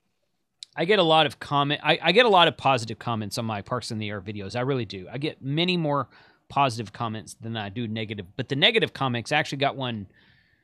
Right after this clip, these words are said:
uh, yesterday, I think it was. But it wasn't on a Parks on the Air video. It was on my Is Ham Radio Dead video. And they're like, "Oh, yeah, Ham Radio's dead. Yeah, blah, blah, blah."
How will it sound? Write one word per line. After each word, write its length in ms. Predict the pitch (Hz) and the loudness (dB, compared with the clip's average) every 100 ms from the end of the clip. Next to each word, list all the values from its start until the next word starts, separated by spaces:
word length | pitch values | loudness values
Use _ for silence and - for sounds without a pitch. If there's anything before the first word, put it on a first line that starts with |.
| _ _ _ _ _ _ _ - | _ _ _ _ _ _ _ -4
uh, 420 | 120 117 117 117 | 0 2 0 0
yesterday, 560 | 120 156 160 139 120 104 | 2 0 0 -2 -2 -4
I 40 | |
think 200 | 98 117 | -6 -8
it 80 | 92 | -8
was. 280 | 107 101 95 | -10 -10 0
But 140 | 151 | 2
it 80 | 156 | 4
wasn't 200 | 170 262 | 6 6
on 100 | 254 | 4
a 40 | 220 | 2
Parks 280 | - 208 185 | 2 0 0
on 60 | |
the 100 | 156 | 0
Air 100 | 190 | 0
video. 360 | 156 139 120 123 | 0 0 0 0
It 120 | 131 | 0
was 180 | 139 139 | 0 2
on 160 | 160 | 2
my 260 | 147 139 127 | 4 2 4
Is 380 | 120 117 131 120 | 2 -2 -6 -2
Ham 220 | 160 151 | 0 2
Radio 240 | 135 117 | 2 0
Dead 340 | 107 101 131 117 | -2 0 0 0
video. 420 | 110 101 90 90 | -6 -8 -10 -16
And 120 | - 113 | -12 -10
they're 100 | 113 | -8
like, 200 | 107 131 | -6 -2
"Oh, 80 | 160 | 0
yeah, 180 | 139 113 | 0 -2
Ham 180 | 139 | -4
Radio's 280 | 120 113 101 | -4 -6 -6
dead. 220 | - 98 98 | -10 -12 -12
Yeah, 160 | 101 | -14
blah, 140 | 95 98 | -12 -14
blah, 120 | |
blah." 80 | 98 | -16